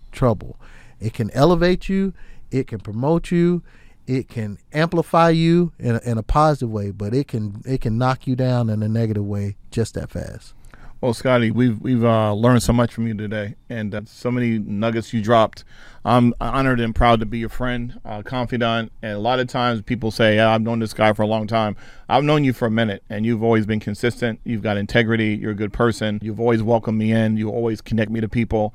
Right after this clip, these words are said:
Speaker 2: Not everybody does that.
Speaker 1: Yeah.
Speaker 2: Everybody likes to, to, to take advantage of people if they think that you have something going for yourself. And
Speaker 1: Absolutely.
Speaker 2: I, I just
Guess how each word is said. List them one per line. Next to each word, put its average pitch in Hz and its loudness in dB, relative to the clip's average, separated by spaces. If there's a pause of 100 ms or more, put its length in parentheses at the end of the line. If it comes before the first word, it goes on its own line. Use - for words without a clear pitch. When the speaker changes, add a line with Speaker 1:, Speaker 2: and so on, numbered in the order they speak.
Speaker 2:
Not 120 0
everybody 139 4
does 120 0
that. 104 -6
Speaker 1:
Yeah. 113 -10
Speaker 2:
Everybody 120 -4
likes 117 -6
to, 110 -2 (100)
to, 107 -2
to 104 -8
take 120 0
advantage 113 2
of 101 -8
people 113 -4
if 101 -8
they 104 -4
think 110 0
that 107 -2
you 107 0
have 107 2
something 107 -6
going 110 -4
for 110 -6
yourself. 107 0
And 101 -4
Speaker 1:
Absolutely. 110 -10 (120)
Speaker 2:
I, 110 0
I 117 -2
just 113 -6